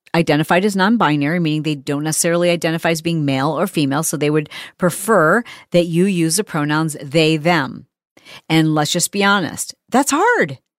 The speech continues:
It's difficult, and it can be really offensive to people who have specifically asked that you use those pronouns.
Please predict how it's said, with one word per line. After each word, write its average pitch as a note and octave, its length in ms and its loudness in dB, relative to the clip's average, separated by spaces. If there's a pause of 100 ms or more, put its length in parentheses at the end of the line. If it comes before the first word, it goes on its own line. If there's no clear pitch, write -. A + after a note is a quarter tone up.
(240)
It's G3 200 0
difficult, G#3 680 0 (520)
and E3+ 420 4
it F3+ 140 0
can F#3 120 -2
be D#3+ 140 0
really E3+ 500 2
offensive A3 760 -2
to A3 100 -2
people F3+ 340 0
who F3+ 160 2
have E3 360 -2 (340)
specifically F3 920 0 (100)
asked D#3+ 560 -4 (440)
that E3+ 160 4
you F#3 160 4
use A#3+ 480 4
those E3+ 260 0
pronouns. - 840 -6